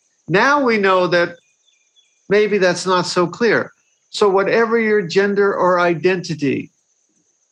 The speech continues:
and it could be many, be that, but be a good person. Maybe that's the central lesson of all Mahayana. Whoever you are, whatever you are, do no harm.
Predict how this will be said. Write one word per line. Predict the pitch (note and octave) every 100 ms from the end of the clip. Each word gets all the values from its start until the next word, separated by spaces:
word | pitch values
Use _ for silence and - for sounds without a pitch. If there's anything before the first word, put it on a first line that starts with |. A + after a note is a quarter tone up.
| _ _ _ F#3+
and | G3
it | F3+
could | A3+ F#3
be | F#3+
many, | F#3+ F#3 C3+ - - _ _ _ _ _ _ _ _ _ _ _ _
be | F4 E4+ D#4
that, | C#4+ C#4 - -
but | G#3+ F3
be | A#3+
a | G3+
good | F3 D3+
person. | - B2 - - - _ _ _ _ _ _ _ _ _ -
Maybe | G#3 A3
that's | G#3 G#3 -
the | F3+
central | G3+ F3+ F#3
lesson | E3 E3 - D3
of | B2
all | C3+ C#3+
Mahayana. | C#3 C3+ A#2 A2 A2 F3 - _ _ _ _ _ _ _ _ _ _ _ -
Whoever | G3 G#3+ A#3+ G#3+
you | G#3+ G#3
are, | E3+ D3+ A#2
whatever | F3 B2+ D3+ G3+ F3+
you | F#3+ F#3 D#3+
are, | C3
do | C3+ D#3+ D#3+
no | D3+ D3
harm. | D#3 F3 F3